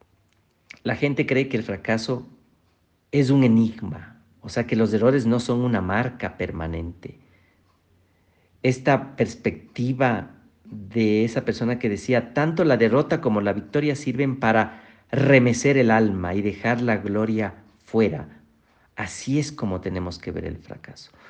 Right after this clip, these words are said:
Cuando cometa errores, no deje que lo desmoralicen. No piense en ellos como un estigma.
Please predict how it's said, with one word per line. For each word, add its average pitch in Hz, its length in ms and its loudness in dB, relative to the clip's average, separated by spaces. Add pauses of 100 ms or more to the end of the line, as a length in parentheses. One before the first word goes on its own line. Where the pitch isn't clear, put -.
(140)
Cuando 127 440 2
cometa 143 480 6
errores, 151 420 6
no 127 220 2
deje 143 420 -4
que 110 120 -4
lo 98 160 -2
desmoralicen. 95 1200 -6 (320)
No 165 260 4
piense 160 420 4
en 110 140 2
ellos 123 260 -2
como 101 300 -6
un 113 80 -2
estigma. - 800 -10